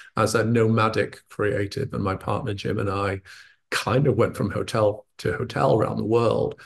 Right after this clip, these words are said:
But I was able to get to understand the nuances in local culture, in nuances in what it meant to do critique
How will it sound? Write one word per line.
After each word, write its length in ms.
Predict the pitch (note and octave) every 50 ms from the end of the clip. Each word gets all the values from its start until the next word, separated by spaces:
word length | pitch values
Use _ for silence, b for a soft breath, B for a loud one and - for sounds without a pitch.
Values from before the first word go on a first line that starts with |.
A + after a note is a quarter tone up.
| B B B B
But 140 | - C#3+ D3
I 120 | D3+ D3 D3
was 200 | D3+ D3 D3 -
able 500 | - D3+ D#3+ F3+ F3+ G3 F#3 F3+ F3 F3+
to 200 | - - E3 D3+
get 240 | C#3+ D3 D3 C#3 - -
to 160 | - C3+ C3
understand 580 | B2 B2+ B2+ B2 - - - B2 A#2+ A#2 A#2 A#2+
the 80 | A#2+ G#2+ G2+
nuances 640 | A2 B2+ C3 B2+ A#2 A2+ A2 A2 - B2+ B2 B2
in 100 | D3 C#3
local 320 | A#2 A2+ B2 - - - -
culture, 580 | - - - - - - - - B2+ E3+ A3 - _ -
in 260 | B2 A#2 A2 A2 A2+
nuances 560 | A#2 B2 A#2+ A#2+ A#2+ A2+ A2 A2 - A#2 G2+
in 240 | A#2+ A2 A#2 A#2 - - -
what 160 | C3+ B2+ A#2+
it 80 | -
meant 200 | A#2+ A#2 A#2 -
to 60 | - B2
do 140 | - A2+
critique 720 | A2 - - B2 - - - - B2 C3 F#3+ G3+ - -